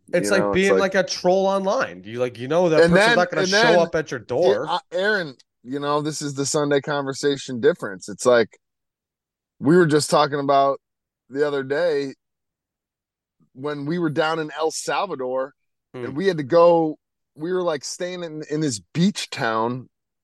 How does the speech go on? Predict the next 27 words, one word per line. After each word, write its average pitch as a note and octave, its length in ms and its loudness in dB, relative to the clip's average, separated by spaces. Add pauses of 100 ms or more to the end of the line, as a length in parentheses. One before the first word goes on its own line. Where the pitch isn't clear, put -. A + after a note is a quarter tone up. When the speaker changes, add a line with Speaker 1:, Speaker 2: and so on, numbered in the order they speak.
(1080)
Speaker 2:
and C3 120 0
we F3 100 6
had F#3+ 80 6
to F3+ 60 6
go E3+ 160 6
get D#3 300 2
covid D#3 640 0 (500)
tests - 760 -12 (240)
so - 220 -2
that C#3 100 4
we C#3 100 0
could B2 140 -6
fly C3 380 2
out. C3+ 300 0 (600)
Speaker 1:
Oh, A2+ 140 -12
right. F#2 240 -20 (420)
Speaker 2:
And C#3+ 180 -4
you E3 80 0
had F3+ 80 0
to D#3 60 -4
go E3+ 200 2
to, E3+ 40 0
like, C3 200 0
middle D#3 500 -2
of C3 120 -10
this B2 160 -8
city. A#2 580 -4